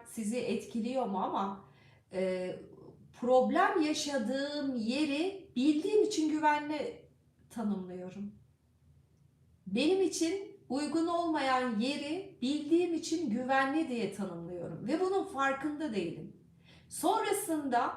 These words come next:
belki benim hiç bilmediğim sevginin, saygının, desteğin olduğu bir ilişki türü bana korkutucu geliyor ve güvensizlik hissediyorum orada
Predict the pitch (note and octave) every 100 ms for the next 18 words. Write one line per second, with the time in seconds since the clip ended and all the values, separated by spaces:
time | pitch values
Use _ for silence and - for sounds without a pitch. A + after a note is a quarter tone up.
0 | - - - _ G3+ C4 F4 G#4+ G4 D4
1 | D4 B3 C#4 D#4 E4 F4+ F#4+ - - D#4+
2 | E4+ D4 C#4 G#3 G#3+ G#3 A#3+ D4+ - -
3 | - - C4+ C#4+ C#4+ C#4+ C#4 C#4 C4+ C#4
4 | - C4 B3+ A3+ B3+ C4 C4+ A3+ A3+ A#3+
5 | - - D4+ D#4 C4+ B3 A3+ A3+ G#3 -
6 | - A3+ - - D#4+ D#4 - C#4 C4+ E4
7 | G4+ - - - E4+ G4 G4 E4+ E4 D#4
8 | - C#4 B3+ G#3 E3 D#3+ - - - _
9 | C#4 D#4+ C4 C#4 D4+ D#4 - - D4+ C#4
10 | D4+ D#4+ - G#3 - G3 G3 F3+ F3 E3
11 | D#3+ - - -